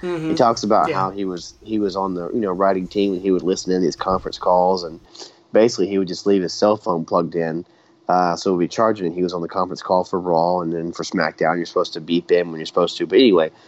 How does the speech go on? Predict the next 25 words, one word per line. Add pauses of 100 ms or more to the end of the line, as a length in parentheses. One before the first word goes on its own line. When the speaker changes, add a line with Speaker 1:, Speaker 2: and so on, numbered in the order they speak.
(240)
Speaker 2:
long
story
short,
he
forgot,
he,
he
would
listen
in
on
the
Raw
<laughs>
calls, (440)
and
his
phone
wasn't
plugged
in
this
time,
so
it,